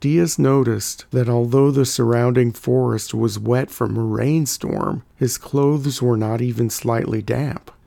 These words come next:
He returned to the parking lot, and his car was not the only one in the lot. From the car parked in front of his,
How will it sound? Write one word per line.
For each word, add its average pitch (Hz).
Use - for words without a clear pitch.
He 143
returned 135
to 147
the 120
parking 113
lot, 107
and 117
his 113
car 135
was 120
not 123
the 131
only 127
one 120
in 117
the 120
lot. 139
From 135
the 123
car 170
parked 127
in 107
front 156
of 101
his, 107